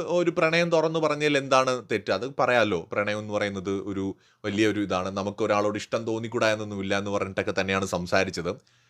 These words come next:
പിന്നെ അനീഷ് എണീറ്റ് പോയ കാര്യത്തിൽ ലാലേട്ടനും ചൂണ്ടിക്കാട്ടി. അവരൊരു പെൺകുട്ടിയാണ്, അവർക്ക് ഒരുപാട് കാര്യങ്ങൾ ആലോചിക്കാനുണ്ടാവും. അന്ന് പറഞ്ഞ ഉടനെ തന്നെ, നമ്മളൊക്കെ പറഞ്ഞ അതേ കാര്യം ലാലേട്ടനും പറഞ്ഞു.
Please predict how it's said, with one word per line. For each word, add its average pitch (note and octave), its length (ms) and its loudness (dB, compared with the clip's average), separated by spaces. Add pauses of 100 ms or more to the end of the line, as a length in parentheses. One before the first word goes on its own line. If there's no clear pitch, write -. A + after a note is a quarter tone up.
(120)
പിന്നെ C3 160 0
അനീഷ് C#3+ 320 2
എണീറ്റ് D3 340 0
പോയ C#3 260 4
കാര്യത്തിൽ A#2+ 380 2
ലാലേട്ടനും A2 500 0
ചൂണ്ടിക്കാട്ടി. F#2 500 -4
അവരൊരു G2 440 -2 (140)
പെൺകുട്ടിയാണ്, G#2 520 0
അവർക്ക് G2 260 0
ഒരുപാട് A#2 320 2
കാര്യങ്ങൾ G#2 400 0
ആലോചിക്കാനുണ്ടാവും. F2+ 1120 -2
അന്ന് A2 180 0
പറഞ്ഞ A#2+ 300 2
ഉടനെ A#2+ 300 4
തന്നെ, G2+ 300 -2
നമ്മളൊക്കെ A2 360 0
പറഞ്ഞ B2+ 380 2
അതേ A#2+ 240 4
കാര്യം D#3 280 4
ലാലേട്ടനും B2+ 440 2
പറഞ്ഞു. F2 280 0